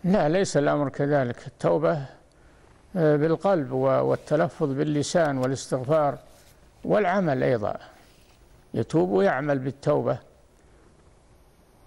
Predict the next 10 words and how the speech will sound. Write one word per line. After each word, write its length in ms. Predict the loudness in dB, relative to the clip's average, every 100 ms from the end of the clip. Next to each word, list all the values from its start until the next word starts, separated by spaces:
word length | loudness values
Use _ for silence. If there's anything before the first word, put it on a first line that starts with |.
| -4
والتوبة 520 | -4 -2 -2 0 -2
قبل 340 | -2 0 2
أن 220 | 0 0 -2
ي-، 320 | -4 -6 -6
قبل 340 | -4 -2 0
أن 220 | 0 0
يعمل، 360 | 0 -2 -6 -12 -18 -20 _ _ _ _ _ -20 _ -20 -20 _ _ _ _ -20 _ -20 _ -20 -20 -20 -20 -20 -14 -6 -4
قبل 260 | -2 0 0
أن 260 | 0 0 -2
يعمل 420 | -2 -2 -6